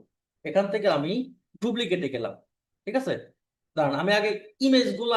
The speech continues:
আগে একটা একটা করে আমি দিয়ে দিই, তাহলে ভালো হবে আমার জন্য আর কি। আচ্ছা, then আমি আপনার ধরেন যে এখানে আপনার, উম, ইমেজ আমি আরেকটা অ্যাড করি, then আমি আপনার সেলসের জন্য ভিডিওটা অ্যাড করি। দাঁড়ান,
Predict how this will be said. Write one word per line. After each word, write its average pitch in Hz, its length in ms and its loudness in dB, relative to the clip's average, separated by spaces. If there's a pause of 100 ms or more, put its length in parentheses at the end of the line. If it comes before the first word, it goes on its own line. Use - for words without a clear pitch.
আগে 208 180 2
একটা - 200 -2
একটা 180 220 -6
করে 160 200 -2
আমি 151 180 -2
দিয়ে 147 160 -4
দিই, 170 120 -2
তাহলে 175 260 4
ভালো 175 180 4
হবে 139 200 2
আমার 123 200 -6
জন্য 120 120 -12 (100)
আর 110 100 -14
কি। - 60 -20 (760)
আচ্ছা, 117 240 -14
then 175 140 -2 (100)
আমি 175 120 0 (120)
আপনার 170 300 -2
ধরেন 147 260 0
যে 156 120 -6
এখানে 151 200 -6 (120)
আপনার, 143 400 -2 (300)
উম, 139 380 -8 (2750)
ইমেজ 180 320 2
আমি 180 140 0 (300)
আরেকটা 170 380 0
অ্যাড 127 120 -2 (100)
করি, 113 140 -8 (100)
then 202 160 0 (100)
আমি 175 120 0 (100)
আপনার 175 320 -6
সেলসের 170 340 0
জন্য 151 120 -4 (100)
ভিডিওটা 147 360 -4
অ্যাড 117 200 -4
করি। 104 200 -10
দাঁড়ান, 104 200 -8